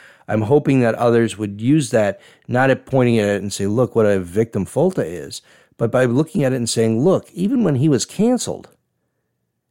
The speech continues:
he still's pushing on and encouraging others and training others and providing the information to others to allow them to go out and engage scientific information or scientific disinformation."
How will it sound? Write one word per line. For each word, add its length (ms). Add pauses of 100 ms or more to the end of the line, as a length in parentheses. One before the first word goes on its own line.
(220)
he 160
still's 340
pushing 420
on 520 (180)
and 100
encouraging 720
others 420
and 100
training 460
others 360
and 100
providing 540
the 140
information 720
to 160
others 420 (500)
to 160
allow 320
them 580
to 120
go 180
out 160
and 80
engage 460
scientific 600
information 560 (920)
or 60
scientific 640
disinformation." 920